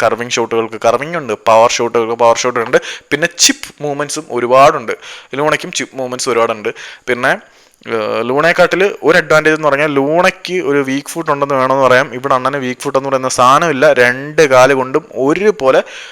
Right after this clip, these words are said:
പണിയെടുക്കും. സ്പീഡ് വേറെ, പൊസിഷനിങ് ഒരു രക്ഷയില്ല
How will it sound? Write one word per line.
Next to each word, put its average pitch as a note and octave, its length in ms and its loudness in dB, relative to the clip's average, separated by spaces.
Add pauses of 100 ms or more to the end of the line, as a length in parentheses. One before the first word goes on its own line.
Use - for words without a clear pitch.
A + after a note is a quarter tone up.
(240)
പണിയെടുക്കും. C#3 440 0 (100)
സ്പീഡ് D3 480 -2 (140)
വേറെ, B2+ 180 4 (160)
പൊസിഷനിങ് D3+ 560 -2 (560)
ഒരു A#2+ 160 2
രക്ഷയില്ല C3 480 0